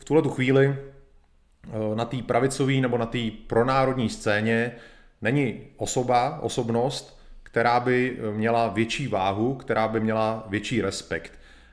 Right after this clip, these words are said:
On je, eh, i vzhledem ke svému věku a všemu, co zažil, eh, absolutně jiná liga, eh, oproti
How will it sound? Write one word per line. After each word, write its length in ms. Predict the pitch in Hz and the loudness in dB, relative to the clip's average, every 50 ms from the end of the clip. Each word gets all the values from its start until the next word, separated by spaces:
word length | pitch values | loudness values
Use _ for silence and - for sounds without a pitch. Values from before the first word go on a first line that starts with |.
| - - - | -20 -14 -6
On 180 | - 113 117 | -4 0 2
je, 320 | 127 127 127 127 131 131 123 | 4 4 4 4 2 0 0
eh, 180 | 120 120 117 - - | -2 -4 -4 -4 -2
i 80 | 139 135 | -2 -2
vzhledem 320 | 120 113 123 127 135 135 | 0 2 2 2 2 2
ke 100 | 131 135 | 2 0
svému 280 | 131 - 156 151 135 107 | -2 -2 0 0 0 2
věku 320 | 95 127 143 - - 151 | 2 0 0 0 0 0
a 40 | 117 | 0
všemu, 260 | - - 135 123 131 | 0 -2 -4 -4 -4
co 140 | 135 - 117 | -2 -2 -2
zažil, 540 | 95 110 120 113 139 127 120 117 117 117 117 117 - - - - - - - - - | -2 -2 0 0 2 2 2 2 0 -2 -4 -6 -12 -18 -20 -20 -20 -20 -20 -18 -12
eh, 40 | 104 95 95 98 98 - | -6 -4 -4 -4 -2 -4
absolutně 720 | - 110 - - - 147 139 139 139 143 139 135 135 127 - | -6 -6 -4 -2 0 0 0 0 -2 0 0 0 0 0 -2
jiná 540 | 104 104 113 117 127 131 131 135 135 135 - | -2 -2 0 0 2 0 0 -2 -2 -4 -4
liga, 680 | 104 101 110 101 95 107 98 95 95 104 120 117 - - - - - - - - - - | -2 -2 0 0 2 2 2 2 2 -2 -4 -8 -14 -18 -20 -20 -20 -20 -20 -20 -20 -20
eh, 380 | - - 98 95 95 95 101 - - | -12 -6 -4 -4 -2 -2 -4 -4 -6
oproti 840 | 123 107 - 131 123 123 120 - - 127 123 123 123 123 123 123 | -6 -4 -2 0 0 0 0 0 0 2 4 4 4 2 0 -2